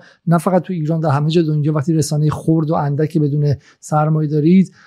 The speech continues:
اه، با یه بخش خیلی، خیلی نخبه می‌تونه در ارتباط باشه. من فکر می‌کنم که مثلاً یک دهم درصد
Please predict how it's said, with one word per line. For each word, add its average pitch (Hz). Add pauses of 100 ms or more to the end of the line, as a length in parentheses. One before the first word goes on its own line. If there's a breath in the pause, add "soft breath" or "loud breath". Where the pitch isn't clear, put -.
(180 soft breath)
اه، 143
با 147
یه 160
بخش 175
خیلی، 208
خیلی 151
نخبه 143
می‌تونه 151
در 139
ارتباط 131
باشه. 123
من 127 (180)
فکر 139
می‌کنم 143
که 147
مثلاً 139 (200)
یک 147
دهم 143
درصد 139